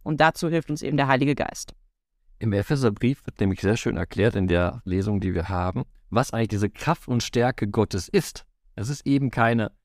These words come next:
Speaker 2: weltliche Autorität, die aufgebaut wird. Es ist eben nicht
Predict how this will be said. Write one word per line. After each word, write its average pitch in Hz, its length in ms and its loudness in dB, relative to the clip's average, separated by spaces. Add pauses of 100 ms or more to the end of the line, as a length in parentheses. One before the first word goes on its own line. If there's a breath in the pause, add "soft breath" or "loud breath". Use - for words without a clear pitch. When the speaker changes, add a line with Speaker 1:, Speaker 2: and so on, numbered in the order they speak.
(260)
Speaker 2:
weltliche 127 600 0
Autorität, 110 640 2
die 90 100 2
aufgebaut 80 720 -2
wird. - 180 -12
Es - 100 -18
ist - 40 -6
eben 104 140 -2
nicht 170 380 0